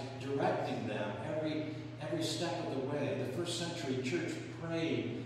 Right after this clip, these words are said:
and prophesied their way forward. They preached the good news, and that is the living presence of Jesus Christ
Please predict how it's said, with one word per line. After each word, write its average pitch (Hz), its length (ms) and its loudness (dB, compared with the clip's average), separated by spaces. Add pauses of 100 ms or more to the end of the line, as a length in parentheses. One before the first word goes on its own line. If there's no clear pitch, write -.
and 123 320 -2
prophesied 120 840 2
their 127 180 2
way 151 420 2
forward. 139 500 2
They 123 200 2 (120)
preached - 720 0
the 127 60 -2
good 151 500 4
news, - 800 2 (400)
and 156 180 0
that - 300 10
is - 460 2
the 135 80 0
living 156 680 2
presence 156 580 0
of - 220 -4
Jesus 160 600 2
Christ - 480 0